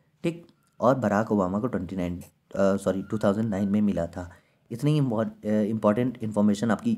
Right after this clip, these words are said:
एक क्वेश्चन से बन गई है। तो आपको यहाँ पे बेफि-, बेफिक्र होकर पढ़ना है, आपके बहुत सारे क्वेश्चन यहाँ पे कवर अप करवाए जाएंगे और भी क्वेश्चन से अलग हटके भी बहुत सारी इन्फॉर्मेशन आपको प्रोवाइड करवाई जाएगी, ठीक है।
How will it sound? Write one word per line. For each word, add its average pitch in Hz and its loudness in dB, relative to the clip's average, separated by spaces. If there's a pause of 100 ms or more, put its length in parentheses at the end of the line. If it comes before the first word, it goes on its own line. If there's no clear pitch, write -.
(120)
एक 123 0
क्वेश्चन 110 -2
से 101 -8
बन 95 -4
गई 117 2
है। 147 4 (440)
तो 131 0
आपको - 0
यहाँ 135 2
पे 139 4
बेफि-, 123 -6
बेफिक्र 120 -2
होकर 131 0
पढ़ना 117 2
है, 135 0
आपके 135 -2
बहुत 123 -2
सारे 131 4
क्वेश्चन 131 -4
यहाँ 104 2
पे - -4
कवर 110 4
अप 110 -2
करवाए 101 2
जाएंगे 113 0 (420)
और 131 4
भी 127 0
क्वेश्चन 123 -2
से 151 -2
अलग 127 0
हटके 131 -2
भी 147 2
बहुत 120 -2
सारी 120 4
इन्फॉर्मेशन 113 0
आपको 107 -2
प्रोवाइड 101 -2
करवाई 85 -8
जाएगी, 85 -10
ठीक 147 -2
है। 196 -4